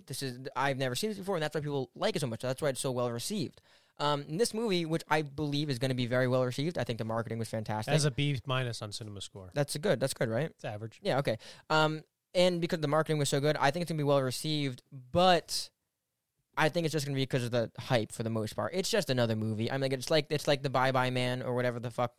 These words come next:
Speaker 1: movie it's
Speaker 2: The
Speaker 1: called.
Speaker 2: Pee Pee Poo Poo Man.
Speaker 1: Yeah, exactly. Yeah, it, it, it, it's, it's basically that,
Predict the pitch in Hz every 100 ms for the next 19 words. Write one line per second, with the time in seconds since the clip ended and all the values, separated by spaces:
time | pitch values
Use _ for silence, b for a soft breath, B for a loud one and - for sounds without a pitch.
0 | - 127 120 117 - 123 120 143 143 -
1 | 131 117 104 95 151 131 135 147 151 147
2 | 131 120 151 185 180 180 - 190 160 -
3 | 180 180 147 139 175 190 175 175 160 139
4 | 147 151 127 123